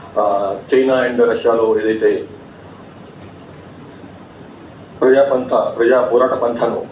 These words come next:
వాళ్ళు అవలంబించారో అది ఇక్కడ సక్సెస్ కాలేదు. ఇక్కడ ఉన్నటువంటి, ఆ, గ్రౌండ్ రియాలిటీ వేరు, అక్కడ ఉన్నటువంటి గ్రౌండ్ సిచ్యువేషన్ వేరు. గుడ్డిగా మనం వాళ్ళని అవ-, అవలంబించినాము, అన్వయించుకునే ప్రయత్నం చేసినాము తెలంగాణ, భారతదేశపు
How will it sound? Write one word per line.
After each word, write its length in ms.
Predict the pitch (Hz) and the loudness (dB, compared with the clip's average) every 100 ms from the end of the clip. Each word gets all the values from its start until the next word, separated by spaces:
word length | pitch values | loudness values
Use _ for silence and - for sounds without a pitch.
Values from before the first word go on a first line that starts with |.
| 110 | -4
వాళ్ళు 400 | 104 101 98 90 - - 107 | -2 -2 -4 -6 -10 -4 0
అవలంబించారో 760 | 113 117 110 - 95 98 - - - - - | 0 0 -6 -8 -4 -2 -2 -6 -14 -10 -4
అది 120 | 110 | -2
ఇక్కడ 240 | 110 110 - - | 0 0 -2 -6
సక్సెస్ 320 | - 110 - | -6 -8 -2
కాలేదు. 460 | - 110 101 - - - - - - | 0 0 -4 -4 -8 -12 -20 -18 -10
ఇక్కడ 160 | - 123 | -2 0
ఉన్నటువంటి, 640 | 127 123 117 117 113 104 - - - - - 104 | 0 0 -2 0 -2 -2 -10 -18 -20 -20 -4 0
ఆ, 40 | 95 92 87 85 78 - | 0 0 -2 -4 -6 -2
గ్రౌండ్ 280 | 127 139 127 | 0 0 2
రియాలిటీ 320 | 123 - 107 | 2 2 0
వేరు, 280 | 104 123 - - - | 0 0 -4 -6 -6
అక్కడ 160 | - 117 | -2 -2
ఉన్నటువంటి 380 | 117 110 107 104 | -2 -4 -6 0
గ్రౌండ్ 500 | 104 110 110 107 - | 0 0 -2 -4 -4
సిచ్యువేషన్ 420 | - 110 - 90 | -2 -2 -2 -2
వేరు. 480 | 98 - - - - - 127 | 0 0 -2 -8 -14 -4 -2
గుడ్డిగా 300 | - 147 147 | 2 2 2
మనం 180 | 127 | 0
వాళ్ళని 340 | 113 110 98 92 - - | 2 0 -2 -8 -8 0
అవ-, 140 | 107 101 | 0 2
అవలంబించినాము, 720 | 101 120 117 110 101 107 - - | 2 2 0 -4 -4 -2 -2 -2
అన్వయించుకునే 540 | - 120 117 - 110 107 | 0 2 0 -2 -4 0
ప్రయత్నం 320 | 107 110 104 | 0 0 0
చేసినాము 300 | 104 107 95 | 0 0 0
తెలంగాణ, 640 | 101 110 107 101 92 98 - - - 131 | 2 2 2 2 0 -2 -8 -16 -6 -2
భారతదేశపు 640 | 120 113 110 110 104 | -2 -2 -4 -4 -4